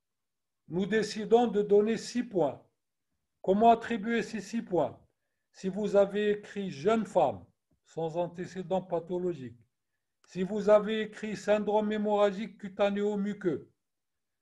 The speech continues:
si vous avez relevé qu'il y a une pâleur cutanéo-muqueuse, si vous avez relevé qu'il n'y a pas de syndrome tumoral,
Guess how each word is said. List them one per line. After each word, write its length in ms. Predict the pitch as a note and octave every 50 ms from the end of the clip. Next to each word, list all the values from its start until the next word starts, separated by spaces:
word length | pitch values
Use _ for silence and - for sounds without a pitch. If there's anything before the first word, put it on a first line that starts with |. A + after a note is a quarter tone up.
| _ _ _
si 200 | _ - - F#3+
vous 280 | F#3 G3 G#3+ G3 F3+ G3+
avez 260 | G#3 G3+ F#3 G#3+ G#3
relevé 680 | G3+ F3 G3+ G#3+ G#3 A3 G#3+ G3+ F3+ G#3+ A3+ A3+ A3+ -
qu'il 260 | - - G3 F#3 F3+
y 80 | G3 G#3
a 80 | G3+
une 140 | G3+ G3 E3+
pâleur 480 | - - G#3 G#3 G#3 A3 G#3+ G#3 - -
cutanéo-muqueuse, 1160 | - G3+ F#3+ - G3+ G3+ G3+ G3+ G#3 G#3 G3+ G3 G3+ G3 G3 G3 E3+ D3+ A#2+ G2+ - - _ _ _ _ _ _ _ _ _ _ _ _ _ _ _ _
si 240 | _ - - G3 G3+
vous 240 | F#3 A3 G#3+ G3 G#3+
avez 260 | G#3+ G#3 G3 G#3+ G#3+
relevé 560 | G#3 G#3 G#3 G#3+ G#3 G#3+ G#3 F3+ G3 G#3 G3+
qu'il 200 | G#3 - F#3+ F#3
n'y 100 | F#3 F#3+
a 80 | G3 F3+
pas 240 | F3+ - G#3 G#3 G#3
de 80 | G#3
syndrome 480 | - G#3+ G#3 G3+ F#3 G3 G3+ G3+ F#3+ F#3+
tumoral, 640 | G3 G3+ G3 G3 G3 F#3+ F#3+ G3+ G#3 G#3+ G#3+ G#3